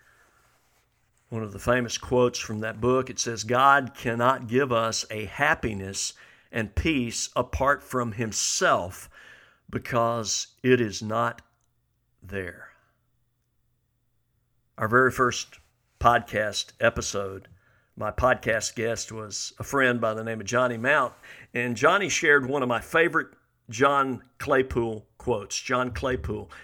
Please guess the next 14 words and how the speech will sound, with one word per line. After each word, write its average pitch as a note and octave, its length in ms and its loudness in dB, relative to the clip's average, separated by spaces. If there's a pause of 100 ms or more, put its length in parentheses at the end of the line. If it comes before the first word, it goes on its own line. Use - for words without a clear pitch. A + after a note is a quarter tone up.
(360)
John D3 220 0
Claypool D3 480 -4
said B2 300 -4
this. A#2 240 -6
He A#2+ 80 -6
says, A2+ 340 -4
"God's C#3+ 800 0 (120)
middle C#3 640 0
name G#2+ 720 -6 (220)
is G#2+ 680 -4 (640)
surprise." - 1300 0 (840)
I A#2+ 120 -2
like B2 340 -4
that. F2 320 -10